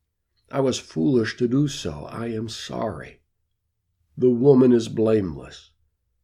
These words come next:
for you gave me to rule over her. I take account for all.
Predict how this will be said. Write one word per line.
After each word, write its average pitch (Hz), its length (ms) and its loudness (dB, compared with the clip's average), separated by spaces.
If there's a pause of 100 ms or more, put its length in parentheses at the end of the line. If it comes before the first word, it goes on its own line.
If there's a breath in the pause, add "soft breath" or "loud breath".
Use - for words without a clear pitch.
(160)
for 131 120 -6
you 131 160 0
gave 113 340 0
me 123 160 4
to 120 160 -4
rule 120 560 2
over 120 440 -6
her. - 360 -16 (960)
I 139 120 -16
take 110 260 -8
account 110 560 -2
for 90 400 -10
all. 87 640 -6